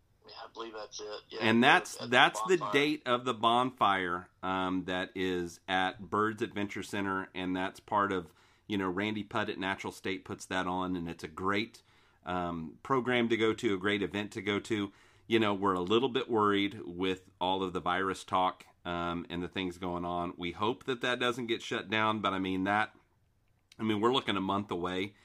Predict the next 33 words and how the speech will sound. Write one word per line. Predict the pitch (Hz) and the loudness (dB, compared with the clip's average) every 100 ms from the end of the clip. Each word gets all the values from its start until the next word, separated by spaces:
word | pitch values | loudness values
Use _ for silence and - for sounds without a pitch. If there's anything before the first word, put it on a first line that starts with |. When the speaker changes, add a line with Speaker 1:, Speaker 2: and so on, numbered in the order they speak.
| _ - _ _ _ | _ -20 _ _ _
Speaker 2:
and | 110 104 101 95 92 - _ _ _ 117 | 0 2 2 0 -2 -6 _ _ _ 0
most | 107 107 113 - | 4 6 6 4
likely | 104 104 113 98 | 2 2 0 0
that's | 95 - | -2 -2
probably | 98 98 | 0 0
gonna | 95 | -2
get | 87 90 | -4 -6
shut | - 92 | -6 -6
down. | 87 95 95 | -2 0 0
But | 90 - | -2 -6
even | 113 123 147 | -2 0 2
if | 123 117 117 - | 2 0 -4 -16
the, | 104 101 101 101 | -4 -2 0 -2
um, | 92 92 90 90 - | -2 -2 -2 -4 -10
bonfire | 90 92 98 101 | -2 -2 2 0
doesn't | 95 95 | 0 -2
happen, | 101 101 98 98 | 0 0 -2 2
we're | 127 | 2
still | 147 - 165 | 2 2 2
gonna | 147 | 4
give | 127 117 | 4 4
it | 113 | 4
away | 104 107 | 2 2
on | 95 | 0
that | 90 78 | -2 -6
day. | 82 - _ _ _ _ _ _ _ _ _ _ _ _ _ | -12 -14 _ _ _ _ _ _ _ _ _ _ _ _ _
That's | - 95 | -8 -8
Speaker 1:
Damn | - | -4
Speaker 2:
the | 107 | -2
plan. | - 98 | 0 0
Speaker 1:
right. | 76 - _ _ | -2 -16 _ _
Speaker 2:
Yeah. | 92 80 - - - _ | -4 -4 -10 -20 -20 _
And | 120 131 127 127 | 4 6 6 2